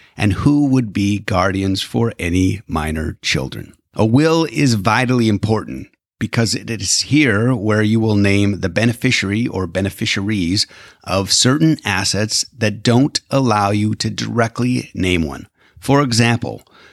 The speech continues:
whenever I establish a retirement account for clients, we always need to list at least one beneficiary. However, certain assets don't allow you to list a beneficiary. Your house and any other real estate you own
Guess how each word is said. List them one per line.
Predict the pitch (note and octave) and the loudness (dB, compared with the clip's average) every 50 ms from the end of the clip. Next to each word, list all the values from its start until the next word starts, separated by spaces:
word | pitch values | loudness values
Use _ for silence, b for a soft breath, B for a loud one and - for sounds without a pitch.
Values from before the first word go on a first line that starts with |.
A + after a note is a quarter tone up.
| b b b b b | b b b b b
whenever | - G#2 A#2+ C#3 C#3 D#3 D3+ | 0 2 2 2 2 2 2
I | C#3 C3 B2+ A#2+ | 2 2 2 2
establish | A2 G#2+ - - B2 A2+ A#2 A2+ A2+ A2 - - | 0 0 -2 0 0 0 2 2 2 0 0 0
a | - A2+ | 0 2
retirement | A2 A2 G#2+ - - - - F2+ F2+ - - F2+ | 2 2 2 0 -2 0 0 2 2 2 2 0
account | E2+ - - F2+ D#2 D#2+ F#2 - - _ | -2 -2 -4 -4 -2 -2 -4 -6 -8 _
for | - - G2+ | -10 -10 -10
clients, | - - F2 E2 D#2 E2 F2 G#2 G#2 - b b b b b _ | -6 -4 -2 -2 -2 -2 -2 -2 -4 -6 b b b b b _
we | - C3+ D3 - | -2 -2 -2 -2
always | - G#2+ A#2 C3 C#3+ D3 C#3+ C#3+ A#2+ A2 A#2+ | -4 -2 0 2 2 2 2 2 2 2 2
need | A#2 A#2 A#2+ A2+ - | 4 4 2 2 0
to | - A2+ | -2 -2
list | G#2+ G2+ G2 G2 G2+ G2+ - - - - - _ _ _ _ _ _ _ _ _ _ | 0 0 2 2 2 2 0 -2 -4 -10 -18 _ _ _ _ _ _ _ _ _ _
at | - G#2 - - | -6 -6 -4 -4
least | - A2 A2+ A#2+ A#2+ A2 - - | -2 0 2 2 2 2 0 -4
one | - - - F#2 F2 F2 E2+ | -8 -4 -2 0 2 2 2
beneficiary. | D#2+ E2 D#2+ D#2+ - - - A#2 - - B2+ F#2+ B1 - - - _ b b b b b b b b b | 0 0 -2 -2 -2 -2 0 0 2 2 2 0 -2 -4 -10 -18 _ b b b b b b b b b
However, | - - A2 A2+ C#3+ D#3+ C#3+ C#3 B2+ A#2+ | -4 -2 2 2 2 2 4 2 2 2
certain | - - - D#3 E3+ E3+ D#3 C#3 | 2 2 2 2 2 2 0 0
assets | G#2+ F#2+ G2+ G#2 - B2 B2 - - | 0 0 0 -2 -2 -4 -4 -6 -8
don't | - G2 F#2 A2 A#2+ C3+ D#3 - | -10 -6 -2 0 0 0 0 -2
allow | B2 A#2+ A2 G#2 G2+ G#2+ A2+ B2 | -4 -2 0 0 0 0 0 0
you | A#2 G2 G2 A2 | 2 2 2 0
to | - - A#2+ | 0 0 -2
list | B2+ G#2+ F2+ E2 F2 F#2+ - - - | 0 0 0 0 0 0 -2 -2 -2
a | - A2 | -4 -2
beneficiary. | G2 F2 E2+ E2 D#2+ - D3+ D#3+ - - E2+ C2 A#1+ - B B B B B B B B | -2 -2 -2 -2 0 0 0 0 2 0 0 -2 -4 -10 B B B B B B B B
Your | - G2 G#2+ A#2 A#2 | 0 2 2 4 2
house | G2+ - G#2+ G2 F#2 G#2+ G#2+ G#2+ G#2+ - | 2 0 0 0 2 0 0 0 0 0
and | A2 G#2 G2 | 2 2 2
any | G#2 A2+ A2+ G#2 G2 | 4 4 4 4 2
other | G#2+ G#2+ A#2 | 2 2 0
real | G#2+ F#2+ F#2+ F2 E2+ | 0 0 0 0 0
estate | E2+ - - G2 E2+ D#2 - | -2 -2 -2 -4 -6 -4 -2
you | F2+ E2 | -2 -2
own | D2+ E2 E2+ E2 D#2+ E2+ F#2+ | 0 0 0 0 0 0 -2